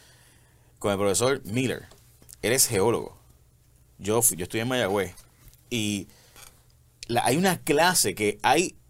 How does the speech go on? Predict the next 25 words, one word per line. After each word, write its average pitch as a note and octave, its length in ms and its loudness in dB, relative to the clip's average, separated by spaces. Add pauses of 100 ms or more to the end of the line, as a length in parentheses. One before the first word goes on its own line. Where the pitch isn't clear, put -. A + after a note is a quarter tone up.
(100)
es A#2+ 100 -2
como, D3 400 -2 (120)
hay B2 120 -2
como E3+ 180 -2
un F3 260 2
mes C3+ 440 0 (240)
de A2+ 220 2
por G#2+ 340 -2
qué E3+ 320 0
la A#2+ 120 2
formación G#2 520 -4
rocosa B2+ 520 -2
de G2+ 80 -2
esa C3+ 160 -2
zona D#3+ 380 -2
ha G#2+ 140 0
quebrado. A#2 440 -4
Tres B2 200 -2
empresas F3+ 340 -4
que - 80 -6
han G#2 60 -4
intentado C3 360 -4
hacer A#2 160 -4
ese A#2+ 140 -4
puente, F#2+ 380 -8